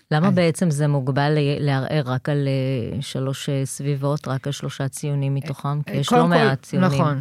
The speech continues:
Speaker 2: נכון. אבל קודם כל, הת-, ה-, הדברים האלה, אה, נבחנו גם למול, אה, עלות מול תועלת. זה חברה, חברות אזרחיות שעושות לנו את זה.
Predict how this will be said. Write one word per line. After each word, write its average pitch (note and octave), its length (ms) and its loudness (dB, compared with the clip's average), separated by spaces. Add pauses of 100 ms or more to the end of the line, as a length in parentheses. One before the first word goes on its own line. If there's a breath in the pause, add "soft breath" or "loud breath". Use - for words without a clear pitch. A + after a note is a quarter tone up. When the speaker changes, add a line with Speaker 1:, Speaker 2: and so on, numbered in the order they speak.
(120)
Speaker 2:
נכון. E3+ 380 0
אבל F#3 160 -2
קודם C4 260 0
כל, C4 140 4
הת-, G3+ 240 0
ה-, D#3 520 -2
הדברים F3 420 0
האלה, F#3 240 2 (640)
אה, D#3 40 0 (640)
נבחנו D#3 680 0
גם F#3 200 4
למול, F3 380 4
אה, D3+ 160 4
עלות D#3 220 2
מול D#3+ 180 2
תועלת. C#3+ 460 -2
זה D3+ 200 0
חברה, C#3 380 -2
חברות D#3+ 380 -2
אזרחיות C#3 460 -2
שעושות D#3 480 -4
לנו F#3+ 220 -2
את F#3 60 -6
זה. B3 140 -4